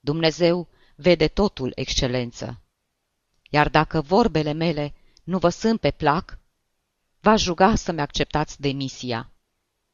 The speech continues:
Mai bine Mor de foame decât să văd la bătrânețe astfel de lucruri. Semipalatov păli și începu să se plimbe prin odaie. „Să nu-l mai primiți pe Galamidov”,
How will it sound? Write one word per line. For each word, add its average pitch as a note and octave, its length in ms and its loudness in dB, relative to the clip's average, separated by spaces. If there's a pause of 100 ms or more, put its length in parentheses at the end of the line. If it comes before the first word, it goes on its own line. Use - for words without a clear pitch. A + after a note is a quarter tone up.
(260)
Mai D#3 200 2
bine D#3+ 420 -2 (320)
Mor G3+ 340 4
de C#3+ 140 0
foame B2 500 0 (320)
decât - 280 -2
să - 140 -4
văd D3 200 0
la C#3 100 0
bătrânețe C3 760 -4 (300)
astfel C3 500 -4
de A#2+ 140 -6
lucruri. A#2 580 -8 (1120)
Semipalatov D#3 1000 -2
păli C3+ 440 -6 (320)
și - 140 0
începu F#3+ 380 0
să - 140 -6
se C3 160 -6
plimbe B2+ 320 -6
prin A#2+ 220 -4
odaie. A#2+ 580 -6 (1160)
„Să G#3+ 380 2
nu-l E3 220 -2
mai B2+ 140 -2
primiți C3 460 -8
pe B2 120 -2
Galamidov”, A#2+ 680 -4